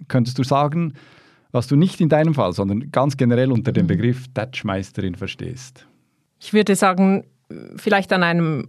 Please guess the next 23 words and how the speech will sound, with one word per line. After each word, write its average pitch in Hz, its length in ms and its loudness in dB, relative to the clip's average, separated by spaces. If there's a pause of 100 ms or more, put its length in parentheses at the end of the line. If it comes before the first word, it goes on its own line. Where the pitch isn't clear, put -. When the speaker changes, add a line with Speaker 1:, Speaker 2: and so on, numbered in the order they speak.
(200)
Speaker 2:
Beispiel, 202 500 0
jetzt - 480 -4
nicht 202 220 0
aus 196 180 -2
meinem 226 800 6 (420)
Job, 214 300 0
sondern 170 680 0
ein, 156 400 -2
ein 147 480 -2
Hauswart 226 560 0
in 190 140 4
einer 170 220 4
Schule 302 440 2
ist 302 220 -4
für 262 100 0
mich 254 220 2
ein 240 180 2
Tätschmeister. 247 840 0
Also 190 220 -2
das 170 100 -4
ist - 180 -14
wie 202 140 0
so, 202 240 0